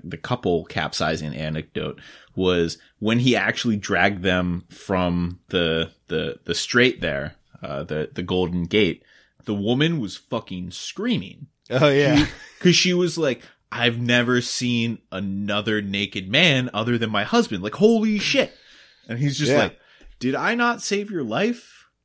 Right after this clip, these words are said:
Speaker 2: Yeah.
Speaker 1: <laughs> And she's like, "Modesty, please."
Speaker 2: Yeah. And he's just like, "Check out my balls. This is San Francisco, baby."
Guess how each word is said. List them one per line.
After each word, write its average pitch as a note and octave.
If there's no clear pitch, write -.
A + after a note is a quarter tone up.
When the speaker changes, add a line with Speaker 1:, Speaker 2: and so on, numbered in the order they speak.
Speaker 2:
Yeah. A#2+
Speaker 1:
<laughs> -
And C#3
she's G#3+
like, D#3
"Modesty, F4
please." -
Speaker 2:
Yeah. A2+
And G#2
he's B2+
just A2+
like, B2
"Check D3+
out D#3+
my C3+
balls. A2+
This C3
is B2
San D3+
Francisco, D3+
baby." D#3+